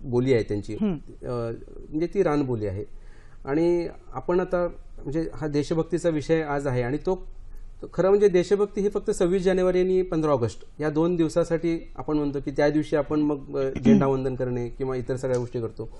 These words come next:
Speaker 1: पण त्याचबरोबर निसर्ग, पर्यावरण ह्यांची जपणूक हा सुद्धा एक, अ, खूप महत्त्वाचा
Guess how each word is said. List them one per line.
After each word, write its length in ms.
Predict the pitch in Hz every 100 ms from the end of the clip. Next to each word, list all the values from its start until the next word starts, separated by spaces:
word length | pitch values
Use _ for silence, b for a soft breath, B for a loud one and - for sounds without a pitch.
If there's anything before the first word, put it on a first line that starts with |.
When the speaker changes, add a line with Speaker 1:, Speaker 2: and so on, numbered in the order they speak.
| B B B B 226
Speaker 1:
पण 120 | 240
त्याचबरोबर 720 | - 208 226 196 170 147 131 - b b b - - -
निसर्ग, 540 | 156 139 180 170 139 127 - - - - - - -
पर्यावरण 560 | 147 147 151 143 123 113 - - - - - - - -
ह्यांची 280 | 135 139 180
जपणूक 380 | 160 - 170 170 -
हा 200 | - 151
सुद्धा 280 | 170 165 156
एक, 460 | 165 - - - 139
अ, 200 | 135 131 - -
खूप 160 | 196
महत्त्वाचा 540 | 160 151 160 151 151